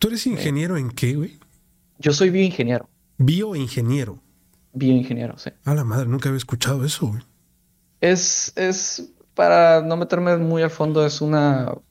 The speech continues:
Speaker 2: eh, carrera multidisciplinaria. Eh, tiene mucho de la mano lo que es ingeniería clínica, que es como en hospitales.
Speaker 1: Ok.
Speaker 2: Eh, bio-,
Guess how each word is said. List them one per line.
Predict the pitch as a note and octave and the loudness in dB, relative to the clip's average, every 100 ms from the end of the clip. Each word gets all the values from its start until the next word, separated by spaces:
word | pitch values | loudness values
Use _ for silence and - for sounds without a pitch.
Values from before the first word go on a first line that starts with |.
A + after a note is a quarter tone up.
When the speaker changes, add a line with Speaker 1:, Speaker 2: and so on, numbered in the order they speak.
| - | -8
Speaker 2:
eh, | - G1+ G1+ - | -4 -4 -4 -4
carrera | B2+ C3 C3+ | -2 0 2
multidisciplinaria. | C#3 C#3 B2+ A#2+ B2 C3 B2+ C#3 C#3+ - | 2 2 -2 -2 -4 -2 -2 -2 -4 -6
Eh, | C3 B2+ B2+ B2 | -2 0 0 -2
tiene | - C3 C3+ C3+ | -4 -2 0 0
mucho | C3 B2+ C3+ B2+ | -2 -4 -6 -4
de | B2+ | -6
la | |
mano | C3 A#2+ B2+ | -6 -6 -6
lo | B2+ | -8
que | - B2 | -6 -6
es | B2 - | -6 -6
ingeniería | C3 B2+ A#2+ A#2+ B2 | -4 -4 -4 -6 -4
clínica, | - C#3+ C#3 C#3+ B2+ | 2 4 4 2 -4
que | C3 | -4
es | B2+ | -8
como | - C3 | -2 -2
en | |
hospitales. | B2 - - B2+ C#3 C#3+ D3 D3 - - C3+ | -2 -6 -4 0 0 -2 -6 -20 -20 -8 -4
Speaker 1:
Ok. | A#2+ A2+ | -2 0
Speaker 2:
Eh, | A#2 | 2
bio-, | A#2 | 2